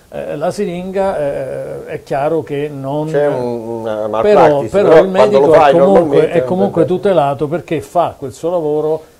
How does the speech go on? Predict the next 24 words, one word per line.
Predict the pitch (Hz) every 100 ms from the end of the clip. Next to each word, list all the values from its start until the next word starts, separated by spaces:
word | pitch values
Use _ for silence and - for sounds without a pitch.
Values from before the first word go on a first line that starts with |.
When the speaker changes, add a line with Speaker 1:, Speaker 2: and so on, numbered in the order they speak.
| _
Speaker 1:
nell'ambito | 139 160 190 190 147 156 160 156
del | 143 127
suo | 135
Speaker 2:
E |
questa | 127 147
Speaker 1:
studio. | 131 131
Speaker 2:
è |
una | 127
cosa | 131 117
che | 120
Speaker 1:
Ripeto, | 151 160 175 139 127
ben | 120 147 147
diverso | 151 160 170 127 -
è |
il | 135
medico | 151 156 139
che | 127
vada | 120 135
a | 131
fare | - 135
vaccinazione | 127 123 - 135 120 151 131
in | - 151
un'altra | 160 165 151 131 135 120
zona | 135 120 120 165